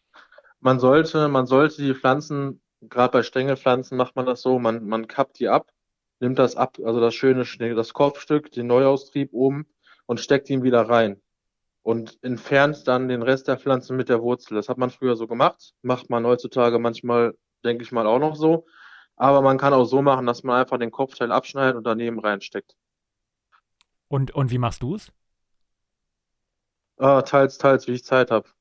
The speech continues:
Speaker 1: Durch meinen Job natürlich mittlerweile, ja, fehlt mir manchmal die Zeit, sag ich mal dazu, weil ich auf der Arbeit auch noch viel zu tun hab.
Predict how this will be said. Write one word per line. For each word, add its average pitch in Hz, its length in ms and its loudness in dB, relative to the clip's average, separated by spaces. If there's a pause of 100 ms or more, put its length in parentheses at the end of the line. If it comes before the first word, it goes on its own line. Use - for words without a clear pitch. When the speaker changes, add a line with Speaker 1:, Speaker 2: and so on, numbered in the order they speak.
Speaker 1:
Durch 123 180 -4
meinen 120 160 -2
Job 139 220 0
natürlich 131 460 -2
mittlerweile, 127 840 2 (340)
ja, 143 360 -4 (360)
fehlt 147 200 0
mir 143 120 0
manchmal 139 340 0
die 127 100 -4
Zeit, 143 300 0
sag 139 180 -2
ich 135 80 -10
mal 143 140 -2
dazu, 143 400 -4 (500)
weil 117 120 2
ich 127 40 4
auf 120 120 0
der 127 100 2
Arbeit 123 180 4
auch 120 100 4
noch 131 160 0
viel 123 120 -4
zu - 120 -18
tun 127 220 -10
hab. 135 180 0